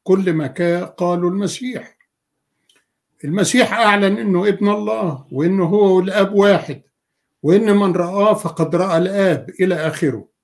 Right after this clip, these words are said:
قيامته تصديق من الآب على صدق ما أعلنه المسيح كله عن نفسه. فلو المسيح بقى في قبره لعن رغم إعلانه إنه هو هيقوم، لكان معناه دي،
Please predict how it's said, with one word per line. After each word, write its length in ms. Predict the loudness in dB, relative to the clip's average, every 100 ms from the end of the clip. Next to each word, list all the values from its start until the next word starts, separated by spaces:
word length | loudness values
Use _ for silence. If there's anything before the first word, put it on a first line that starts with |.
| _ _ _ _ _ 2
قيامته 680 | 4 6 6 4 2 0
تصديق 640 | 2 -2 -2 -4 -2 -2 0
من 160 | 0 2
الآب 680 | 0 -2 0 0 -2 -6 -6
على 260 | -4 -2
صدق 460 | -4 -4 -4 -6 -4
ما 300 | -2 0 -2
أعلنه 460 | -2 -4 -2 0 0
المسيح 640 | 0 -4 -6 -6 -4 -4 -6
كله 460 | -4 -2 -2 -8 _ _ _ _ _ -6
عن 160 | 0 4
نفسه. 400 | 2 0 -12 -18 _ _ _ _ _ _ _ _ _ _
فلو 320 | -2 4 4
المسيح 480 | 6 2 4 2 2
بقى 380 | 2 2 4 0
في 120 | 2
قبره 480 | 0 0 2 2 2
لعن 320 | 2 0 -2
رغم 440 | -4 -2 -2 -2 -4
إعلانه 760 | -4 -2 0 2 2 0 -2 _ _ _ -8
إنه 200 | 0 2
هو 260 | 4 4 4
هيقوم، 720 | 2 0 -2 0 2 0 -4 _ _ _ _ -4
لكان 580 | -2 2 4 4 2 0
معناه 440 | 0 0 0 0
دي، 420 | 2 2 2 -2